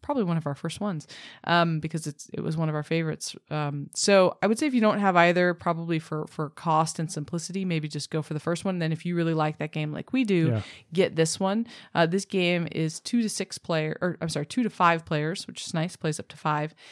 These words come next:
Speaker 1: They say it takes twenty minutes. I think that's a bit generous.
Speaker 2: Yeah.
Speaker 1: I think our games have been a little bit faster than that,
Speaker 2: Ve-,
Speaker 1: ten to
Speaker 2: ve-,
Speaker 1: fifteen.
Speaker 2: yeah, very quick.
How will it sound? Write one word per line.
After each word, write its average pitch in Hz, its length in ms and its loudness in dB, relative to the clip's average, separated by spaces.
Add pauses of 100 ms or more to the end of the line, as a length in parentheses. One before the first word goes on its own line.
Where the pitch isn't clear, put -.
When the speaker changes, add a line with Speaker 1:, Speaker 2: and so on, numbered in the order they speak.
(140)
Speaker 1:
They 190 80 -2
say 277 140 0
it 247 80 -2
takes 247 240 -2
twenty 196 320 0
minutes. 190 360 0
I 220 60 -4
think 403 220 -2
that's 359 180 -2
a 233 60 0
bit 175 200 0
generous. 165 600 0 (180)
Speaker 2:
Yeah. 113 60 0
Speaker 1:
I 110 60 0
think 214 200 -2
our 190 180 6
games 170 260 2
have 156 120 0
been 156 320 0
a - 80 -4
little 170 160 0
bit - 140 -4
faster - 420 -2
than 143 200 -10
that, 92 240 -6
Speaker 2:
Ve-, 139 120 0
Speaker 1:
ten 143 220 2
to 151 60 2
Speaker 2:
ve-, - 80 -4
Speaker 1:
fifteen. 156 600 -6
Speaker 2:
yeah, 127 140 6
very 117 260 6
quick. 117 260 2